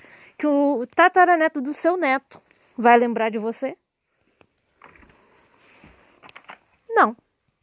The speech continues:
Não, gente. Daqui a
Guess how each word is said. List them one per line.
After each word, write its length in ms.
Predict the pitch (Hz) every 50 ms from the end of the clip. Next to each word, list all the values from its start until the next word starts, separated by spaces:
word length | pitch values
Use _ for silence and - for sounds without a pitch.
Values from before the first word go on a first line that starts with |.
| _ _ _ _ _ - - - - - - - - - - - - - - - _ _ _ _ -
Não, 300 | 494 480 - 269 262 233
gente. 500 | 185 165 135 151 - - - - - _ _ _ _ _ _ _ _ _ _ _ _ _ - - - - - - -
Daqui 240 | 226 269 277 - 320
a 100 | 302